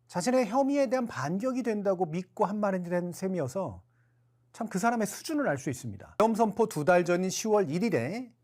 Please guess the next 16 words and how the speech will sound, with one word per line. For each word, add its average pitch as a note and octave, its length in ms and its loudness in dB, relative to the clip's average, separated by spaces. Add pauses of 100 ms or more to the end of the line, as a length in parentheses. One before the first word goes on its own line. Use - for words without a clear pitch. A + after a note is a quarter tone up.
이미 A#3+ 480 2
그런 G3+ 320 4
말을 G3 180 6
하고 G#3 300 0
다닌 F#3+ 400 2
게 A3+ 360 6
윤석열이라고 B3 840 4
본다면 E3+ 680 2 (680)
계엄 A3 300 4
선포 A#3 280 0
사 A#3+ 280 0
일 C4+ 180 0
전인 F3 420 2 (420)
십일월 C4+ 480 0
이십구 D#3 420 -2
일에 C3 400 2